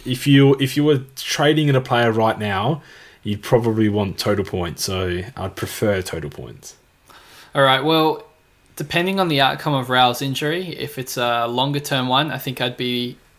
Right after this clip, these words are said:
Speaker 2: heavily looking at Hugh Greenwood.
Speaker 1: I've got him in there as well. So far, we're, we're four for four.
Speaker 2: Okay, well, I'm glad you've had time to think about this. And
Speaker 1: I wrote it down
Speaker 2: put me on the spot.
Speaker 1: pre-podcast, before, and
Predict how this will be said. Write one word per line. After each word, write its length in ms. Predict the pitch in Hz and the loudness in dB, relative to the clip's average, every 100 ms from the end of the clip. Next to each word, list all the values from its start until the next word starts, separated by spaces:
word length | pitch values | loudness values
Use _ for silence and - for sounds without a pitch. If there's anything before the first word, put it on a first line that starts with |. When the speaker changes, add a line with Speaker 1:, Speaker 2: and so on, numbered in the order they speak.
| _ | _
Speaker 2:
heavily 440 | - 143 135 135 131 | -2 0 0 0 -2
looking 340 | 127 139 135 | -4 -4 -2
at 260 | 120 - - | -2 -4 -12
Hugh 220 | - 135 | -10 -6
Greenwood. 380 | 135 131 139 175 | -2 -2 0 -2
Speaker 1:
I've 40 | |
got 140 | 139 92 | -4 -6
him 140 | 98 | -6
in 80 | 95 | -6
there 140 | 95 | -6
as 100 | 95 | -6
well. 240 | 101 147 180 | -4 -4 -6
So 200 | - 165 | 0 2
far, 200 | 165 139 | 4 6
we're, 180 | 127 117 | 6 4
we're 140 | 120 | 2
four 220 | 117 123 | 0 0
for 140 | 110 98 | 0 -2
four. 300 | - 92 - - _ _ _ _ _ _ _ - | -6 -6 -8 -14 _ _ _ _ _ _ _ -14
Speaker 2:
Okay, 280 | 160 120 170 - | -4 -4 -4 -6
well, 140 | 123 | -4
I'm 200 | 127 127 | -4 -2
glad 200 | 147 135 | -2 -2
you've 140 | 127 | -4
had 160 | - 123 | -8 -6
time 200 | 127 120 | -6 -6
to 80 | 120 | -6
think 140 | 127 | -8
about 220 | 127 123 | -4 -2
this. 240 | 143 143 - | -2 -6 -6
And 160 | 120 117 | -4 2
Speaker 1:
I 100 | 131 | 6
wrote 180 | 131 113 | 6 6
it 80 | |
down 180 | 113 104 | 4 -2
Speaker 2:
put 120 | 95 110 | -2 -2
me 100 | 113 | 0
on 60 | |
the 100 | 104 | -2
spot. 300 | 92 160 170 | -4 -4 -4
Speaker 1:
pre-podcast, 120 | - | -6
before, 320 | - - - 104 | -10 -10 -8 -8
and 200 | 101 | -6